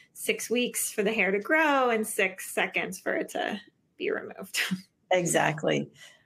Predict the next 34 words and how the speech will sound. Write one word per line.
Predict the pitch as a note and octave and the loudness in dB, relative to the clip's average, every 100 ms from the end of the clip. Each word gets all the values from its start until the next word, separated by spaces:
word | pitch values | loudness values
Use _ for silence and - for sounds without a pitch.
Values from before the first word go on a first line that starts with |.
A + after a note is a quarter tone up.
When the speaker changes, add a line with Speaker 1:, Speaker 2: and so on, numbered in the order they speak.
| _ | _
Speaker 2:
Or | E3+ | 2
six | E3+ E3+ - | 2 2 2
minutes. | D#3 D3 C#3+ - - - | 2 2 0 -4 -6 -2
Speaker 1:
Yes, | A3+ G3+ | 2 4
Speaker 2:
So | A#3+ | 6
I | G3+ G3+ | 6 6
Speaker 1:
sorry. | G#3+ A3+ | 6 6
Speaker 2:
think | - | 6
it's, | F3+ B3 | 6 2
six | G#3+ - G#3+ - F#3 | 2 2 0 2 2
seconds | F#3 F3 - | 4 2 2
would | E3+ | 2
be, | - D#3+ D#3 - - - | 2 2 2 -2 -10 -2
most | F#3 A3 A3 | 2 4 4
people | G3+ E3 | 2 2
pull | D3+ D#3+ | 2 0
one | D3+ D#3+ | 2 0
hair | D#3+ D3+ | 2 2
at | |
a | D3 | 0
time. | D#3 D3 C#3+ C#3+ | 0 0 2 2
That | C#3+ D3 | 2 2
would | D#3 | 0
be | C#3+ | -2
really | D3 D#3 D3 | 0 0 0
hard | D3+ C#3 - | 0 0 -2
to | C3+ - - - | -6 -6 -8 -6
remove | D#3 D#3+ | -2 0
a | D#3 | 0
whole | D#3 | 2
lot. | D3+ C#3 - | 2 2 2
But, | D#3+ - - - - - - | 0 0 -8 -8 -6 -6 -6
Speaker 1:
<laughs> | - - - - - | -10 -12 -16 -16 -4
Speaker 2:
but, | G3 A3 | 2 2